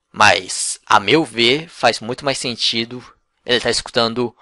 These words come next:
o seu próprio bolso e o bolso de alguns poucos. Pra você que ficou interessado aí na, na entrevista, quer ver ela completo, ó, tá aparecendo aí o link no vídeo,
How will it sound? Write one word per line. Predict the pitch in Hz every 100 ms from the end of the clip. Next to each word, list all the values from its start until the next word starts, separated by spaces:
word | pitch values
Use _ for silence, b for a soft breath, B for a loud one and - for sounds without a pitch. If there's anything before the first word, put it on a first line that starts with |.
| B B
o | -
seu | - 117
próprio | - 123 139
bolso | 110 104 110 - 135 - 196 B
e | 143
o |
bolso | 110 113 110 120 -
de | 113 113
alguns | 120 113 123 -
poucos. | - 113 90 - - - - - - _ _ _ _ - B B B
Pra | -
você | 160 160
que | 160
ficou | - 135
interessado | 120 110 - 113
aí | 107 101
na, | 101 98
na | - 101
entrevista, | 101 101 113 110
quer | - 107
ver |
ela | 107
completo, | - 101 151 147 -
ó, | - - _
tá | - 113
aparecendo | - 107 - 107
aí | 110
o | 101 - _
link | 117 113 107 110
no | 107
vídeo, | 110 135 175 175